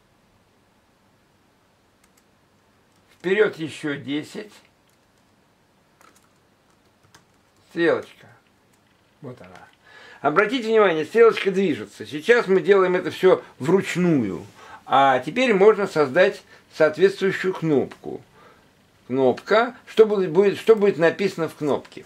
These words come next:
В кнопке будет вс-, написано, что надо всегда делать следующее. Вперед десять. Стрелочка. Жди один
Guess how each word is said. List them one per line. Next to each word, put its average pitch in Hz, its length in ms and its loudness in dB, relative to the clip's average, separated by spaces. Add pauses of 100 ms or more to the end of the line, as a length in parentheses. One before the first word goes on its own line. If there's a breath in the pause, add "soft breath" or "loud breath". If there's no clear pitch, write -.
В - 40 -20
кнопке 214 360 2
будет 170 320 0
вс-, - 200 -8
написано, 190 480 0
что 180 140 -4
надо 190 240 2
всегда 175 480 0
делать 180 320 0
следующее. - 760 -4 (1300 soft breath)
Вперед 190 600 -2 (1800)
десять. 101 640 -14 (2500)
Стрелочка. 143 920 -6 (800)
Жди 131 580 -8 (960)
один 143 640 -4